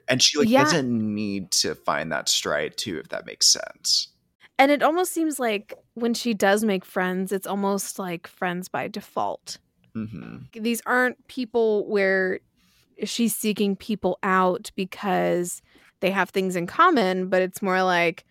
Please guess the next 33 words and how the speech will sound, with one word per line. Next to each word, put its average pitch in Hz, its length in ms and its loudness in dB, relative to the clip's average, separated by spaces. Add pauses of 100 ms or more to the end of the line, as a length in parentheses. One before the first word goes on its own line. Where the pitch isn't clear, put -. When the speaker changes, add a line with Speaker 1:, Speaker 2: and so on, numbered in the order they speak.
(420)
Speaker 2:
"Okay, 190 520 6
well, 165 480 6
you 208 220 2
guys, 196 260 8
I, 254 440 6 (100)
I 190 140 4
guess 202 280 6
I'm 180 140 4
an 175 100 -2
outsider 175 720 0
because 180 880 4 (640)
I 180 100 -4
don't 170 320 -6 (300)
know 175 260 4
anybody, 175 600 0
and 233 140 -2
you 262 60 -2
guys 294 240 0
are 285 120 0
also 320 300 0
outsiders, 139 680 -6
so 233 160 -2
I'll 294 260 2
just 285 380 -6 (460)
link 196 440 2
up 240 200 8
with 269 180 -2
you 277 420 4
and 214 540 2 (100)
hope 233 220 4
for 240 80 6
the 226 140 6
best." 220 600 4